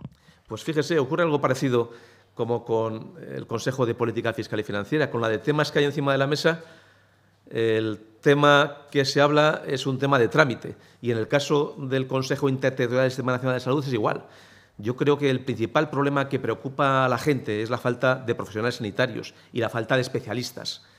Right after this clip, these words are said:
médicos. Y de este tema no iba la convocatoria. Lo único que iba en la convocatoria, un único punto del día, es el reparto entre todas las comunidades autónomas de una cantidad de dos coma cinco millones de euros entre toda España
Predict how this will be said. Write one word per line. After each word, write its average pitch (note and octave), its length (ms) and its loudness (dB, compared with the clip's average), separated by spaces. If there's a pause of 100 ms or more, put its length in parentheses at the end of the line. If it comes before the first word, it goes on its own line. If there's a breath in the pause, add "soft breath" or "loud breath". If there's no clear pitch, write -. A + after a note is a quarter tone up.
(260 soft breath)
médicos. A2+ 680 -4 (480 soft breath)
Y G#2 100 -4
de A2+ 60 0
este A#2+ 120 -2
tema C#3 380 4
no C3+ 100 2
iba C3 140 6
la A#2+ 100 4
convocatoria. A2 580 -2
Lo A2+ 60 0
único C#3 240 2
que D#3 100 -4
iba D3 80 4
en C#3 40 2
la C#3+ 100 2
convocatoria, C#3 560 0
un C3+ 60 -2
único C3+ 260 -2
punto B2+ 320 -2
del B2 300 -2
día, D#3 280 0 (280 loud breath)
es - 160 -6
el C#3 80 4
reparto C3 800 0
entre G#2 400 -4
todas D3 260 4
las C#3 160 2
comunidades C3+ 400 0
autónomas C#3+ 380 0
de C3+ 80 -2
una C3 120 0
cantidad C3 520 0 (380 loud breath)
de A2+ 160 0
dos C3 180 0
coma C#3 220 0
cinco C3 300 -2
millones A#2 380 -2
de B2+ 60 2
euros F3+ 400 -2
entre A2 240 -6
toda B2+ 160 2
España E3 420 -2